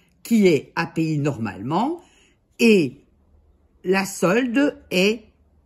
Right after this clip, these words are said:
quatre-vingt-quatre euros. Voilà. Donc, vous allez payer deux cent quatre-vingt-quatre, deux cent quatre-vingts euros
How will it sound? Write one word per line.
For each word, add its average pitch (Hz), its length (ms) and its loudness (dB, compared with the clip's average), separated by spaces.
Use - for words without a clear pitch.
quatre-vingt-quatre 147 1040 -6
euros. 98 340 -4
Voilà. 190 420 -2
Donc, 214 340 4
vous 208 200 2
allez 180 200 2
payer 156 640 -2
deux 165 280 2
cent 190 260 -2
quatre-vingt-quatre, 127 1000 -8
deux 165 160 -4
cent 202 240 -6
quatre-vingts 123 480 -8
euros 135 300 0